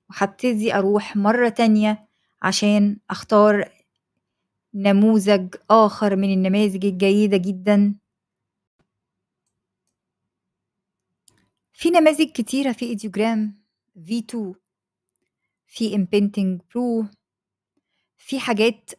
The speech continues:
أو نماذج بيلزم إن أنت ترفع صورة. فإحنا هنا يعني بنركز على النماذج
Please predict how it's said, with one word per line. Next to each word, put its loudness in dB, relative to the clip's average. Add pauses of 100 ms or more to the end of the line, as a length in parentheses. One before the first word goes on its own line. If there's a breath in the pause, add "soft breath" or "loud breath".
(200)
أو -2
نماذج -4
بيلزم -2
إن -4
أنت -6
ترفع -6
صورة. -2 (2250)
فإحنا -6
هنا -2 (100)
يعني -8
بنركز -8
على -4
النماذج -6